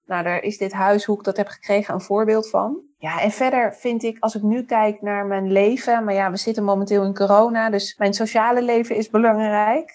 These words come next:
Ik vind het onwijs leuk om lekker te eten met vrienden. Ik vind het geweldig leuk om boeken, ja, toch ook weer pedagogische boeken, maar ik word ook heel blij van investeren in jezelf.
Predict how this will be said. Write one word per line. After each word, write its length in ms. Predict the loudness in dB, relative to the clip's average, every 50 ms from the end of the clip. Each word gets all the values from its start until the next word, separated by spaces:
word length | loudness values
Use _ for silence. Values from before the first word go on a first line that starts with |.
| _ _ _ _ _ _ _ _
Ik 80 | _ -8
vind 140 | -8 -6
het 100 | -6 -4
onwijs 540 | -4 -4 0 2 2 4 4 2 0 -2 0
leuk 320 | 2 4 4 4 4 2 -4
om 140 | -6 -4
lekker 220 | -2 -2 -2 -4 -6
te 140 | -8 -10 -6
eten 340 | -2 0 0 0 -2 -2 -4
met 160 | -4 -4 -6
vrienden. 420 | -6 -2 0 2 2 2 2 0
Ik 140 | -2 -4 -4
vind 160 | -4 -4 -4
het 140 | -4 -4 -8
geweldig 420 | -8 -2 2 4 4 4 2 2 4
leuk 360 | 4 6 6 4 2 0 2
om 380 | 2 4 4 2 0 -4 -4
boeken, 400 | -2 -2 0 2 2 2 2 2
ja, 180 | 0 0 0 -2
toch 200 | -2 -4 0 0
ook 140 | 0 2 2
weer 160 | 0 0 2
pedagogische 580 | 2 2 2 4 4 4 4 2 2 -2 -4 -2
boeken, 240 | -2 -2 -2 0
maar 140 | 0 0 0
ik 120 | -2 -2 -2
word 220 | -4 -4 -4 -6
ook 340 | -8 -4 -4 -2 -2 -4 -6
heel 260 | -6 -6 -2 -2 0
blij 320 | 0 2 2 2 2 0 0
van 400 | -2 -4 -4 -4 -2 -4 -6 -6
investeren 500 | -4 -4 -4 -4 -4 -4 -4 -2 -2 -2
in 60 | -2
jezelf. 640 | -2 -2 0 0 0 0 0 -2 -6 -12 -20 -20 -20